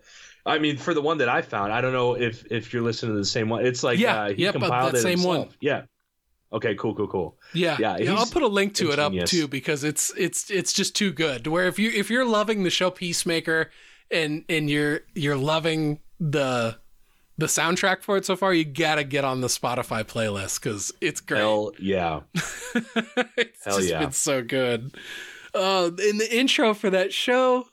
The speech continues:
Speaker 2: oh, I'm so in love with it. I've watched it almost every
Speaker 1: I
Speaker 2: day on YouTube.
Speaker 1: I cannot believe you just said that 'cause I literally was just about to say that. It's like how I wake up.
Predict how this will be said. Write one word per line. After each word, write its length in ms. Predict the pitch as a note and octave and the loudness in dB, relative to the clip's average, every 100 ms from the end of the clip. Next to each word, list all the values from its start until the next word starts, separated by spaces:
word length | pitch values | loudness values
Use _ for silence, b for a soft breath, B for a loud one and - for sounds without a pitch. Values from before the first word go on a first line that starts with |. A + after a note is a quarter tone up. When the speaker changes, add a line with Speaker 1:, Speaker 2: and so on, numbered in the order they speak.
| - | -2
Speaker 2:
oh, 340 | C4 C#4 C4+ - A3+ | 2 4 2 -2 0
I'm 100 | A#3 | 2
so 320 | - C4 A#3 | 2 4 4
in 140 | A#3 | 4
love 200 | A3+ A3+ | 4 2
with 160 | A#3 A3+ | 0 2
it. 120 | F#3 D#3+ | 0 2
I've 160 | F#3 | 0
watched 380 | F#3+ G#3 G#3+ - | 0 0 0 0
it 80 | F#3+ | 2
almost 280 | F#3 F3+ - | 2 2 2
every 220 | D3+ E3+ | 2 2
Speaker 1:
I 40 | |
Speaker 2:
day 200 | E3 D#3+ E3+ | 2 2 2
on 160 | D3+ | 2
YouTube. 500 | D3 D3+ - B2+ B2 - _ b b b b b b | 2 0 0 0 -2 -10 _ b b b b b b
Speaker 1:
I 220 | C#3+ D3+ - _ - - | -2 -2 -4 _ -20 -14
cannot 340 | - B2+ B2+ | -4 0 0
believe 240 | B2 B2 G#2+ | 0 -2 -2
you 80 | G2+ | -2
just 220 | G#2 - | -4 -2
said 160 | G#2+ | 0
that 120 | G2+ F#2+ | 0 -2
'cause 140 | A2+ | -4
I 160 | - A#2 | 0 0
literally 380 | G#2+ A2 G#2 | 2 2 2
was 260 | G2+ F#2+ F#2 | 2 0 -2
just 160 | G2 - | -4 -2
about 220 | F2+ F2+ | -4 -4
to 80 | - | -4
say 160 | F2+ | -2
that. 280 | E2+ E2 D#2 | 0 0 0
It's 180 | A#2+ C3+ | 0 2
like 180 | A#2+ F#2+ | 0 0
how 180 | A#2+ | 0
I 120 | A2 G2+ | 0 2
wake 200 | F#2+ - | 0 -2
up. 160 | E2+ | -4